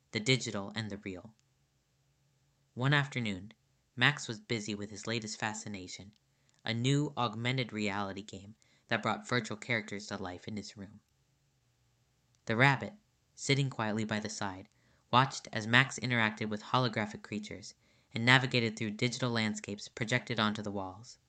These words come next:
Feeling a bit left out, the rabbit tried to engage with Max, but the boy was too absorbed in his game. The rabbit's attempts at conversation and storytelling went unnoticed,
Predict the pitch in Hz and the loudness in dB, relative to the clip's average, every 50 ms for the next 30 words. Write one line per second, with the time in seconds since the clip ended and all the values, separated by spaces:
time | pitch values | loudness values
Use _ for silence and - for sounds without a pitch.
0 | _ _ _ _ _ _ _ _ _ _ - - - - - _ _ - 147 151 | _ _ _ _ _ _ _ _ _ _ -20 -20 -20 -20 -20 _ _ 0 2 4
1 | 156 151 143 123 120 131 - - 117 110 107 - 107 110 107 101 101 - - - | 4 4 4 4 4 4 4 4 0 -2 0 0 0 0 0 0 -2 -4 -10 -14
2 | _ _ _ _ _ _ _ - 120 127 127 135 135 139 107 - 131 120 110 113 | _ _ _ _ _ _ _ 0 6 8 8 8 8 4 0 0 0 2 2 0
3 | 113 110 104 117 117 107 - - 107 - 104 98 98 107 - - - - _ _ | 0 0 2 2 2 2 0 -4 -8 -8 -8 -8 -10 -12 -16 -16 -18 -20 _ _
4 | _ _ _ _ _ - 113 107 110 110 107 127 127 127 117 110 107 107 - 135 | _ _ _ _ _ -6 -6 -4 -2 0 2 4 4 4 2 0 -2 -2 0 0
5 | 127 107 107 - 113 113 107 104 107 104 98 101 104 - - 107 107 104 101 101 | 0 0 0 -2 0 0 0 -2 -4 -6 -10 -8 -10 -8 -6 -6 -6 -6 -6 -8
6 | 107 107 - _ _ _ _ _ _ _ _ _ _ _ _ _ _ - 120 110 | -10 -14 -16 _ _ _ _ _ _ _ _ _ _ _ _ _ _ -2 0 4
7 | 113 123 127 123 117 107 - 101 - - 123 117 104 - 110 107 - 123 117 110 | 6 6 6 4 2 -2 -6 -6 -4 -2 -2 -2 -2 -2 -4 -4 -2 -2 -2 -2
8 | 110 107 - - 117 110 107 - 113 107 104 101 - - 120 120 117 110 107 107 | -2 -4 -2 0 0 0 -2 -2 -4 -4 -4 -4 -4 -2 0 2 2 0 0 -2
9 | 110 104 104 104 107 110 107 110 117 113 110 110 107 107 104 104 - - - - | -2 -2 -2 0 0 0 0 0 -2 -4 -2 -2 -2 -2 -4 -4 -8 -10 -12 -14
10 | - | -14